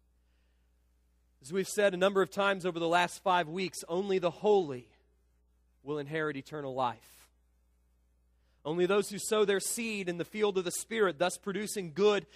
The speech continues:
and abundant and spiritual fruit, will reap the harvest of life everlasting. All those who sow their seed in the field of the flesh, thus producing the deeds of the flesh, will inherit corruption and death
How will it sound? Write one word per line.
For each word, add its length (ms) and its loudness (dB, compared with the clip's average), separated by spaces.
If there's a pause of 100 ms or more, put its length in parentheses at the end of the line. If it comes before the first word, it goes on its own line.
(160)
and 140 2
abundant 500 4
and 140 -8
spiritual 500 -2
fruit, 360 -4
will 120 0
reap 300 -4
the 120 -2
harvest 500 4
of 100 -6
life 260 2
everlasting. 760 0 (720)
All 160 4
those 240 2
who 80 -8
sow 240 2
their 140 0
seed 320 -4
in 80 0
the 80 -6
field 280 0
of 60 0
the 80 -2
flesh, 720 4 (460)
thus 220 -2
producing 480 -2
the 80 2
deeds 400 -4
of 80 2
the 100 -2
flesh, 720 -2 (760)
will 120 -4
inherit 380 -2
corruption 560 0
and 120 -8
death 440 0